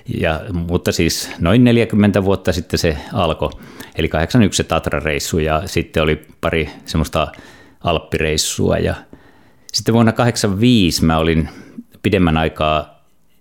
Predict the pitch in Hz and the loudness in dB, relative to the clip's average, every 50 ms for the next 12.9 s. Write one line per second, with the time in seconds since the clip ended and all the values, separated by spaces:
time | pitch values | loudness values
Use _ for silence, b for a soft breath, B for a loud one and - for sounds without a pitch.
0 | _ _ _ _ - - 92 87 - 90 85 80 76 73 73 73 76 76 - 80 | _ _ _ _ -4 -2 -2 0 2 2 2 2 2 2 2 0 0 -2 -2 -4
1 | 76 - - 80 82 78 76 - - 98 82 76 - - 90 80 76 76 73 - | -2 -2 -2 -2 -2 -2 -2 -2 -2 -2 -2 -2 -2 -2 -2 0 0 -2 -4 -4
2 | - 95 85 82 - 85 87 - - _ - - - B B B B B B B | -2 -4 -2 -2 -2 -4 -4 -4 -6 _ -6 -6 -6 B B B B B B B
3 | B B B B B B B B - 87 82 - 110 113 110 101 95 98 90 - | B B B B B B B B -4 -2 0 2 2 2 4 4 4 2 2 2
4 | 95 92 85 - 92 - - 87 90 85 85 B B B B B B B B B | 2 0 2 0 0 0 2 2 2 2 0 B B B B B B B B B
5 | B - 87 85 82 80 80 82 87 95 - - 247 226 - 95 90 85 95 87 | B 0 2 2 4 4 2 2 0 -4 -10 -12 -10 -4 -2 0 2 2 4 4
6 | 87 82 80 - 87 82 - 90 82 - 87 85 82 82 82 85 85 90 85 80 | 2 2 2 2 0 0 0 0 0 0 0 0 0 0 -2 -4 -4 -2 -2 -2
7 | - 90 82 82 80 80 - B B B B B B B B B B B B B | 0 0 0 0 0 -2 -4 B B B B B B B B B B B B B
8 | B 104 - - 95 90 87 87 80 85 87 85 85 85 85 82 82 85 82 78 | B 0 2 2 2 2 2 2 0 0 0 2 2 2 2 2 2 2 0 0
9 | B B B B - - 87 82 80 80 80 80 76 - - - - _ _ _ | B B B B -6 -2 -2 0 2 2 0 0 -2 -4 -10 -18 -20 _ _ _
10 | _ _ - - 95 - 82 80 - 80 73 - - - - 82 78 76 - - | _ _ -4 -4 -2 -2 -2 -2 -2 -2 -4 -4 -4 -4 -4 -4 -4 -4 -6 -8
11 | - - - - - 85 80 80 71 78 76 73 - - - - 78 76 73 - | -6 -6 -4 -2 -2 0 0 0 0 0 -2 -2 -4 -4 -4 -2 -2 -2 -2 -4
12 | - 110 92 90 82 - - 87 80 82 80 - - - 90 85 82 | -2 -2 -2 -2 -2 -4 -4 -4 -2 -2 -2 -4 -4 -4 -4 -4 -4